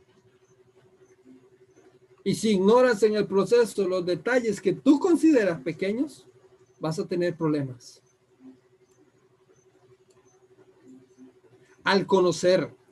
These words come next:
al estudiar y practicar estas cosas, todo esto que estamos hablando, estaremos desligándonos de este mundo efímero y todo lo que en él hay que nos impide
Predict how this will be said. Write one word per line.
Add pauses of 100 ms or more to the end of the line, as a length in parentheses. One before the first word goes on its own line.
(600)
al
estudiar
y
practicar
estas
cosas, (140)
todo
esto
que
estamos
hablando, (540)
estaremos
desligándonos (200)
de
este
mundo
efímero (260)
y
todo
lo
que
en
él
hay
que
nos
impide